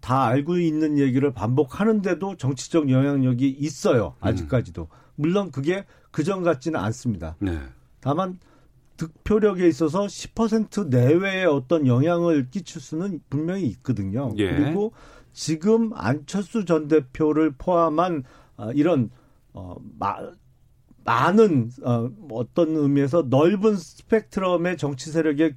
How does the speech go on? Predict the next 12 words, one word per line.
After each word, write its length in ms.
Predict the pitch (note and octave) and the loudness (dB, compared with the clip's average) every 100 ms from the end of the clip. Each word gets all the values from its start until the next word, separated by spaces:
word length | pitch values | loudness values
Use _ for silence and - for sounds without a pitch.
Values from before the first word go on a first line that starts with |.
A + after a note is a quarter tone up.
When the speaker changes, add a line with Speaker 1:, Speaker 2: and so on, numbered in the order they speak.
| - | -6
Speaker 1:
규합을 640 | - D3+ E3+ D#3 F3+ A3 - - - - - | 2 4 4 2 -2 -4 -8 -20 -20 -20 -12
가능하도록 1120 | - A#2 C3 F3+ G3+ G3 F#3 D#3+ E3+ F3+ F3+ | -2 2 2 2 0 0 0 2 0 0 -6
상황을 400 | - G3+ G3 G3 | -6 -4 -2 -2
만들어주는 640 | G2+ A#2+ D#3+ G#3+ G3+ G3+ | 0 0 0 0 0 -2
게 140 | F3 E3 | -2 0
사실은 440 | D#3 C#3+ D#3+ C#3+ - - - | -2 0 -2 -2 -10 -14 -4
문재인 560 | C#3 D3+ D#3+ D#3 C#3 - - | -4 2 2 2 -2 -6 -4
정부인 500 | C3+ C#3+ D3 C#3+ B2+ | -2 2 2 2 0
측면이 460 | - C3 C3 E3+ C3 | 0 0 2 2 -2
있거든요. 480 | - G2+ G2 A#2+ | -2 -8 -6 -4
그러니까 280 | C3 G#2+ | -2 0
Speaker 2:
네. 60 | A#2 | -2